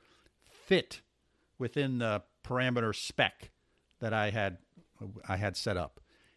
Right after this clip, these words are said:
And I looked at all these boats. I either physically looked at 'em at a dock or with a broker, or we chartered one, or a very similar. You know, s-, the, the difference between, uh, a, the Hunter forty-four and the forty-five is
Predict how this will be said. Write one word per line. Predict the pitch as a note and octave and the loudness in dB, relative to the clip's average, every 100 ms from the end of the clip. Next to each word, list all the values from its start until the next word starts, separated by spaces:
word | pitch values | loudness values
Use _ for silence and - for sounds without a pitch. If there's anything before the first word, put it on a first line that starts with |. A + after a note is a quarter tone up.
| - | 0
And | C3+ | 6
I | |
looked | C#3 G3 | 8 8
at | D#3 | 10
all | D3+ D3 | 10 10
these | A#2 | 6
boats. | - G#2+ D2+ - | 2 0 0 0
I | A#2+ | 2
either | A2+ G2 | 2 0
physically | - D#3+ - F3 | 4 6 8 8
looked | D#3+ D#3+ - | 8 8 8
at | D3+ C#3 | 8 10
'em | C#3+ C#3 - | 8 6 2
at | G#2+ | 0
a | F2 | 2
dock | B2+ C3+ C#3 - - _ - _ - | 6 8 6 2 -16 _ -20 _ -10
or | A#2 A2 | 0 2
with | G2 - | 2 0
a | |
broker, | E2+ B2+ C#3+ D3 C#3 C#3 - - _ _ | 2 6 6 8 6 6 -2 -20 _ _
or | - A#2+ A#2 | 0 4 4
we | A2+ | 2
chartered | - - B2+ G#2 D#2 F2 - - C#3 | -2 2 4 2 -2 -8 -20 -18 -10
one, | F2+ C#2 B1 - | -8 -8 -12 -8
or | A#2 A#2 | -2 0
a | G#2+ | 0
very | G2+ C3+ B2+ | 2 4 4
similar. | A2+ - B2+ G2+ F2+ | 2 0 0 0 -2
You | C3 | 2
know, | A2+ | 2
s-, | - | 0
the, | C#3 | -2
the | C3+ C#3 | 0 4
difference | B2 G3 F3 D#3 | 6 8 8 4
between, | - C#3 - D3 C3+ A#2 - - - - _ - | 2 0 4 6 8 6 -2 -20 -20 -20 _ -4
uh, | B2+ A#2+ - - | 2 2 0 -2
a, | A2+ - _ | -2 -2 _
the | B2+ | 4
Hunter | D3 D#3 C#3+ | 6 6 6
forty-four | - D#3 C3 - D3+ C3+ | 6 6 6 4 4 6
and | B2 A#2 | 4 0
the | G#2+ | 0
forty-five | D3 C3 A#2 C3 A#2+ A2 G2 | 4 4 4 4 4 4 2
is | G#2+ | -4